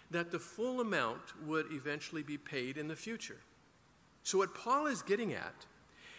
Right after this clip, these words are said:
is that God has provided us believers with the Holy Spirit as a sign that God will fulfill the commitment that God has made to his people in the future and give them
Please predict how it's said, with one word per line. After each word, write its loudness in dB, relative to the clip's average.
is 4
that 4
God 8
has 4
provided 2
us 2
believers -2
with 0
the -2
Holy 0
Spirit 2
as 4
a 4
sign 4
that -2
God 4
will 6
fulfill 2
the 2
commitment 0
that -2
God 2
has -2
made 2
to -2
his 0
people -4
in -2
the -2
future -4
and 0
give 4
them -4